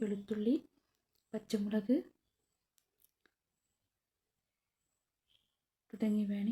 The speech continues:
ഇനി നമുക്ക് ഇത് നന്നായിട്ട് കഴുകിയതിന് ശേഷം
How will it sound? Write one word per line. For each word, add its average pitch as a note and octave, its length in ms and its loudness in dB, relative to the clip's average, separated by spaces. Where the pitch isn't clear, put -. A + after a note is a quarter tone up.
ഇനി G#3+ 180 0
നമുക്ക് G3+ 300 -4
ഇത് A3 200 4
നന്നായിട്ട് G#3 360 0
കഴുകിയതിന് G3+ 480 0
ശേഷം G3+ 280 0